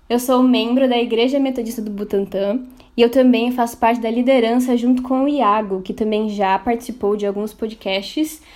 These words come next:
aí no passado. Então, se você quiser conhecer o Iago, dá uma escutada nos podcasts que já foram gravados. Hoje, o tema desse podcast, desse episódio, é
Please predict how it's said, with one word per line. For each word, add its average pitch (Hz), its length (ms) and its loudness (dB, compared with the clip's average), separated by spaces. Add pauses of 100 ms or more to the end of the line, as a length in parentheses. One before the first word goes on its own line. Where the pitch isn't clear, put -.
(320)
aí 220 300 0
no 254 140 6
passado. 254 680 -4 (320)
Então, 226 200 2
se 226 120 -2
você 233 160 0
quiser 220 260 6
conhecer 226 380 4
o 330 60 10
Iago, 277 460 6
dá 226 260 4
uma 247 180 4
escutada 233 460 -2
nos 220 160 -2
podcasts 214 500 -2
que - 160 -6
já 208 220 0
foram 214 320 -2
gravados. - 640 -4 (1000)
Hoje, 311 420 4
o 302 160 -2
tema 226 400 0
desse 233 380 0
podcast, 247 600 -2
desse 214 260 -2
episódio, 208 600 0
é 208 200 -4